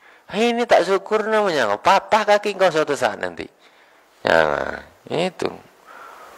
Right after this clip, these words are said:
Punya tangan pun tak, tak, tak, tak gunakan untuk nolong orang.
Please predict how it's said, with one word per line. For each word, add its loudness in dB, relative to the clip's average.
Punya 6
tangan 2
pun 2
tak, 2
tak, 0
tak, 6
tak 0
gunakan 0
untuk 0
nolong 2
orang. 4